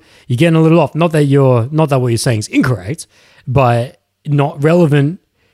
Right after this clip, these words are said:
to this guy's development in social dynamics,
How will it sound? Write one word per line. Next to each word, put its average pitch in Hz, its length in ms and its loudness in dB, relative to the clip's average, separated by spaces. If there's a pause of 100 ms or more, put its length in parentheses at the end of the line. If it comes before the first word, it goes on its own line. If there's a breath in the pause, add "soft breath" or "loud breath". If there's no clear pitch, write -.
to - 120 -2
this 139 220 2
guy's 151 300 0
development 139 540 2
in 135 120 -6
social 131 240 0
dynamics, 139 640 0